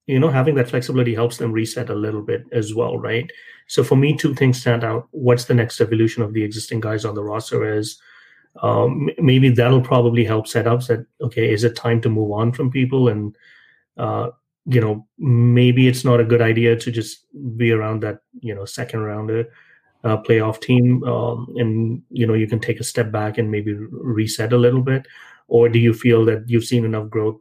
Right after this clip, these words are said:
further from Pascal or O G that, okay, maybe we can push for another,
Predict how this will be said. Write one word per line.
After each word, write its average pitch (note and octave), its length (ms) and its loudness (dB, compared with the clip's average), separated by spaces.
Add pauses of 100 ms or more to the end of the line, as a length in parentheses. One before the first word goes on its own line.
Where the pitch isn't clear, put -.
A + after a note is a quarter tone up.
further A2 440 -4
from G#2 380 -10 (140)
Pascal G#2 560 -6
or G#2 240 -8 (460)
O A#2+ 180 4
G G#2+ 180 0
that, G#2 300 -2
okay, A2 420 -2 (120)
maybe A#2+ 400 2
we A2 100 0
can G#2+ 220 -6
push G#2+ 240 -6
for A2 160 -4
another, G#2 400 -8